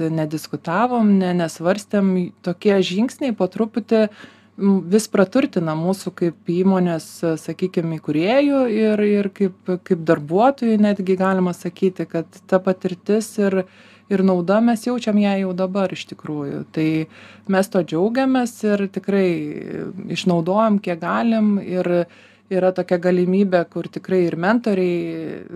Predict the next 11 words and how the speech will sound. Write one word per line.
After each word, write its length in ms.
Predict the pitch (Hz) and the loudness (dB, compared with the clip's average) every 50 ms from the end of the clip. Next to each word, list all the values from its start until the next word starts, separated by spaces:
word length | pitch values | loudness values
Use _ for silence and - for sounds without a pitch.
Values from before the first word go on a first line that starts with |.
| 170 - - - - 165 156 | -14 -14 -14 -14 -14 -12 -10
bendravom 640 | 160 165 170 170 170 170 175 175 180 175 175 170 170 | -6 -2 -2 0 2 4 4 4 4 4 2 0 -2
ir 220 | 165 165 165 160 160 | -4 -4 -6 -6 -4
ne 140 | 165 160 160 | -4 -4 -2
tik 160 | - 233 240 | -4 -4 -6
su 140 | - - 196 | -4 -6 -4
savo 240 | - 202 185 175 175 | -2 0 0 2 2
mentorium, 600 | 170 175 175 180 175 175 - 165 156 160 160 156 156 156 | 2 2 0 0 -2 -4 -4 -6 -6 -6 -6 -6 -6 -6
bendravom 520 | 160 165 165 165 165 170 170 170 165 165 165 | -6 -4 0 2 2 2 2 0 -2 -4 -4
ir 120 | 160 160 | -4 -6
su 220 | - - - 165 160 | -6 -8 -8 -8 -8
kitų 360 | - - 156 - - 214 233 | -6 -6 -6 -4 -2 -2 -2